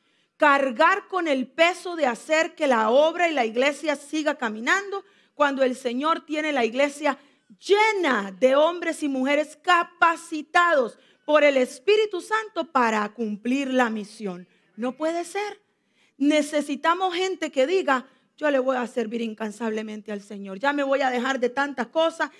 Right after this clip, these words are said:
y de estar siempre criticando y viendo y que me dijeron y no me dijeron y que me piden y no me piden. Se acabó. Voy a ser intencionado este año en servir incansablemente al Señor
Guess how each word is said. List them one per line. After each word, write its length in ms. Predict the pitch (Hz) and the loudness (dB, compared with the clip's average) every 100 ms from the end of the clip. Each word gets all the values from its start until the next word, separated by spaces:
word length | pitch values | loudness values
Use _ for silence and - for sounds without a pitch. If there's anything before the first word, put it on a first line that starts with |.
| - 277 | -10 0
y 80 | |
de 100 | 302 | 4
estar 280 | 254 285 330 | 4 2 -2
siempre 340 | 330 330 320 302 233 - | -2 -8 0 -2 -2 -8
criticando 800 | 277 254 240 214 320 381 381 330 | -4 -4 -4 -2 0 0 -2 -4
y 80 | 262 | -4
viendo 420 | 294 370 381 339 | -2 -2 -2 -4
y 40 | |
que 120 | 294 | -4
me 160 | 269 254 | -2 0
dijeron 420 | 240 254 370 403 | 2 4 4 2
y 80 | 330 | -6
no 160 | 294 285 | -4 -2
me 140 | 269 | 2
dijeron 400 | 233 277 349 359 | 2 2 0 -4
y 60 | - | -6
que 120 | 269 | -6
me 140 | 240 | -6
piden 340 | 233 320 359 320 | -6 -4 -4 -6
y 60 | |
no 100 | 269 | -8
me 140 | 247 226 | -8 -2
piden. 340 | 381 415 392 _ _ _ _ _ | 2 2 0 _ _ _ _ _
Se 220 | - 277 | 2 4
acabó. 720 | 269 277 247 269 302 262 - _ _ | 4 4 2 4 4 2 -6 _ _
Voy 280 | 226 311 349 | 2 4 4
a 80 | 349 | 0
ser 320 | - 381 403 | 0 0 2
intencionado 720 | 370 330 302 311 285 311 302 | -2 -2 -4 -2 0 2 0
este 260 | 302 - 302 | -2 -2 -2
año 240 | 311 294 | 0 -2
en 80 | 262 | -4
servir 480 | 262 226 220 294 277 | -4 -4 -2 -2 0
incansablemente 1120 | 262 254 233 214 294 285 262 247 269 285 269 | -4 -4 -8 -4 -2 -2 -2 -4 -4 -4 -2
al 140 | 240 | -4
Señor 480 | 226 220 240 381 415 | -2 -8 -2 0 -2